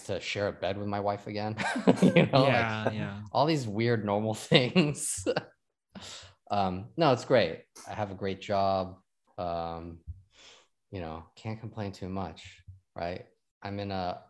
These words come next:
Speaker 1: weird loft. That's the only thing, like, raising a baby. So it's a bit unconventional, but, you know, I'm an artist. I like things
Speaker 2: <laughs>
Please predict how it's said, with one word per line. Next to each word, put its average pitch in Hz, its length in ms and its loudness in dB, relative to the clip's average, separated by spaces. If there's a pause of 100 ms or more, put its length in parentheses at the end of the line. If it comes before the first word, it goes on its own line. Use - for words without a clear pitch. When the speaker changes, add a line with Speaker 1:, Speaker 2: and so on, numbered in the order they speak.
Speaker 1:
weird 117 420 -4
loft. 104 560 0 (160)
That's 101 220 -6
the 92 60 -10
only 107 200 -4
thing, 120 380 -4
like, 82 220 -6 (100)
raising 95 300 -4
a 92 40 -4
baby. 101 400 -4
So 85 540 -8
it's - 100 -14
a 80 60 -10
bit 95 260 -8
unconventional, 95 840 -8
but, 87 240 -6 (1400)
you 147 80 -4
know, 101 220 -4 (160)
I'm 170 160 -2
an 110 80 -2
artist. 95 480 -6
I 135 80 -10
like 98 260 -8
things - 540 2
Speaker 2:
<laughs> - 100 -20